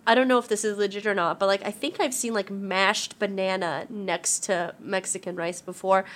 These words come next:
once or twice, like, through, like, random, like, Instagram posts. I don't know about the validity of it,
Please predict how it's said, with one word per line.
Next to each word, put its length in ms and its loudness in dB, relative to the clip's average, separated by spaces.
once 260 4
or 80 4
twice, 500 4
like, 200 0
through, 420 -2
like, 420 0
random, 760 0
like, 260 -4
Instagram 520 2
posts. 420 2
I 80 6
don't 320 8
know 160 8
about 220 6
the 60 4
validity 580 4
of 160 4
it, 320 2